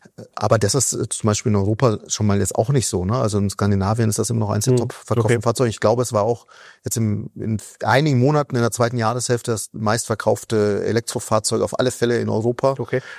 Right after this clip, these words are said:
Speaker 2: aber
Speaker 1: Äh, das
Speaker 2: wann
Speaker 1: Tesla Model Y.
Speaker 2: äh, ich hatte irgendwas in den U S A, äh, gesehen, dass da auch irgendwie die Absatzzahlen, da ist,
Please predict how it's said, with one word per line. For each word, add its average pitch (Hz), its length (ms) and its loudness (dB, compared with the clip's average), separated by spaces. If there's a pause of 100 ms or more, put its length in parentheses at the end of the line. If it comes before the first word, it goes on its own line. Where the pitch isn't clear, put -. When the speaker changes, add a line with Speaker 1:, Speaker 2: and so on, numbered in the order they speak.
Speaker 2:
aber 107 120 -2
Speaker 1:
Äh, - 40 2
das 110 100 2
Speaker 2:
wann 160 60 2
Speaker 1:
Tesla 127 180 4
Model 110 220 0
Y. 101 560 -4
Speaker 2:
äh, - 120 -2
ich - 100 -8
hatte 151 160 0
irgendwas 165 300 0
in 151 60 2
den 147 120 4
U 135 140 2
S 139 140 0
A, 143 240 -4
äh, 135 300 -6
gesehen, 117 400 2
dass 110 140 -4
da 113 120 0
auch - 180 -6
irgendwie 151 300 -2
die 120 140 0
Absatzzahlen, 120 840 -2
da 127 120 2
ist, - 180 -4